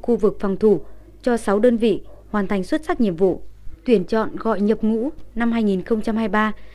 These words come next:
đạt một trăm phần trăm chỉ tiêu, tuyển sinh quân sự đảm bảo chất lượng, tổ chức kiểm tra các nội dung huấn luyện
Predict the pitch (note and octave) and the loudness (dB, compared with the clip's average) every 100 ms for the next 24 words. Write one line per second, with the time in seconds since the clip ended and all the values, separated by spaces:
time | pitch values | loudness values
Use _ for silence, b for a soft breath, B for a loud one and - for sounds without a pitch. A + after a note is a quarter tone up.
0 | b - G#3 G#3 G3+ - C4 A#3 F3+ A#3+ | b -4 0 0 0 0 0 0 -2 -2
1 | A3+ F3 - G#3+ G#3 G3+ - - - A3 | -2 -4 2 4 4 0 -12 -6 4 4
2 | F3+ C4 B3 B3 G#3+ B3 G3+ G3 F#3+ F#3 | 4 0 4 4 4 2 2 0 0 -2
3 | - D4+ C#4 G#3 B B B - F#3+ - | -2 2 4 4 B B B 2 2 2
4 | F#4 - F#3+ F3 A3+ A3 F4 C4 F3+ G#3+ | 0 2 2 2 0 0 2 2 2 0
5 | G3+ G3 A#3 A3+ | 2 2 4 2